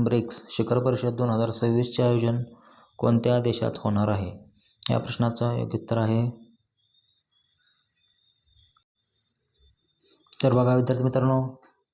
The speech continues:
हा प्रश्न थोडासा चुकलेला आहे. अठरावी ब्रिक्स शिखर परिषद हे भारतामध्ये होणार आहे व ही अठरावी ब्रिक्स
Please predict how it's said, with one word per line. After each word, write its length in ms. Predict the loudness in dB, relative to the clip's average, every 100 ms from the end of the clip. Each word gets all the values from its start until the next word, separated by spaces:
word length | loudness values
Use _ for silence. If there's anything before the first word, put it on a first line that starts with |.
| -6
हा 60 | -4
प्रश्न 280 | -2 -4 -2
थोडासा 280 | -2 -2 -2
चुकलेला 380 | -2 0 2 2
आहे. 160 | 2
अठरावी 500 | 0 -2 0 2 2
ब्रिक्स 360 | 2 0 -2 -2 -2 -2
शिखर 300 | -2 0 0
परिषद 400 | 0 0 0 -4 -6 -18 -16 -16
हे 600 | -18 -10 0 0 0 -4 -16 _ _ 0 2
भारतामध्ये 600 | 2 0 0 0 2 2
होणार 260 | 2 2
आहे 300 | 2 2 0 -2 0
व 60 |
ही 460 | 2 2 0 -6 -20 -20 -20 -20 _ -4
अठरावी 580 | -2 0 0 2 4 2
ब्रिक्स 500 | 0 -2 -2 -2